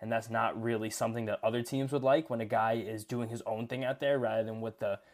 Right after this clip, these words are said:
the geniuses are telling you to do. And then you had those weird comments that Zach Scott made over the summer that some players, again, were being ca-,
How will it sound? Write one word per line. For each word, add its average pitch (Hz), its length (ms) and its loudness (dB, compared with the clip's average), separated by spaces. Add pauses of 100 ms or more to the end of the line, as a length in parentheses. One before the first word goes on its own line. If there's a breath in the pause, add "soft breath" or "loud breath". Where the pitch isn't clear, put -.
(100)
the 120 80 -4
geniuses 113 540 -2
are 110 60 -2
telling 117 300 0
you 143 100 2
to 147 120 -4
do. 170 280 2 (540 soft breath)
And 131 120 2
then 180 100 4
you 202 80 4
had 190 180 2
those 160 160 2
weird 147 360 2
comments 147 460 2
that 113 120 -2
Zach 135 240 4
Scott 131 340 6
made 131 140 0
over 123 200 0
the 107 80 -6
summer 160 420 4
that 127 160 -2
some 131 200 4
players, 127 380 4
again, 123 260 0
were 117 120 0
being 120 220 -2
ca-, - 180 -2